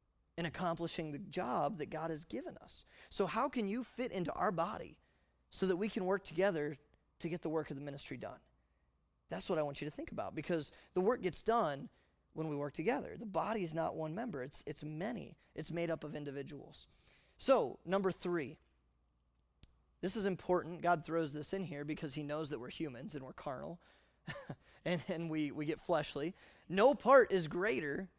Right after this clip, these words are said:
than any other. Other than Jesus, <laughs> no part is greater than any other. God knew that humans who seemingly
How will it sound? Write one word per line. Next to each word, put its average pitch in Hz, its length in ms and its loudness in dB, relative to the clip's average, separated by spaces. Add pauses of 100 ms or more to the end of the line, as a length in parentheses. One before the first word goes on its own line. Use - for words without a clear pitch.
(220)
than 185 160 2
any 214 220 6
other. 151 280 2 (2000)
Other 240 240 6
than 262 160 4
Jesus, 170 500 -2 (180)
<laughs> - 260 -8
no 220 240 6
part 185 440 8
is 156 160 -2
greater 175 400 4
than 147 140 -2
any 151 180 -2
other. 185 240 0 (2500)
God 165 260 4
knew 196 280 2
that 196 220 2
humans 196 520 -4 (880)
who 196 360 2 (160)
seemingly 240 880 2